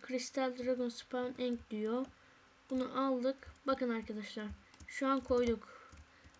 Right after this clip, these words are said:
Ee, texture'unda birazcık lag var tabi.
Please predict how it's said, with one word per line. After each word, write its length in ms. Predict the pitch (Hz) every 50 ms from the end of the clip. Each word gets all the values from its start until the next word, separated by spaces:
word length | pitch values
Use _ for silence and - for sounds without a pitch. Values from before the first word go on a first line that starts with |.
| - -
Ee, 260 | 269 240 240 240 240 240
texture'unda 800 | - 311 294 285 - - - 294 269 269 262 254 254 269 254 247
birazcık 500 | 262 262 269 262 247 233 262 262 - -
lag 300 | 247 247 254 262 254 233
var 220 | 220 202 196 202 196 202
tabi. 320 | 214 208 202 220 247 269